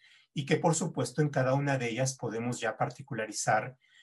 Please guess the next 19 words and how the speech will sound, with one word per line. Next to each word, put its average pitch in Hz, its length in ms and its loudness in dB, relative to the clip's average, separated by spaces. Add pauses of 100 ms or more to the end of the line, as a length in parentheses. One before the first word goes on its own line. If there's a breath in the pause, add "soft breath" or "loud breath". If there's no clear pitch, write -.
(180 soft breath)
este 139 300 -2
tipo 135 300 -6
de 101 80 -6
estándares. 95 600 -8
La 151 180 2
siguiente 233 400 -2
cuestión 202 340 -4
es 208 120 -2
que - 80 -6
el 135 80 0
Estado 175 440 0
tiene 160 280 0
deberes 135 440 -2
de 143 80 -12
cuidado 98 380 -10
y 104 60 -14
deberes 104 400 -10
de 98 80 -18
diligencia. - 600 -18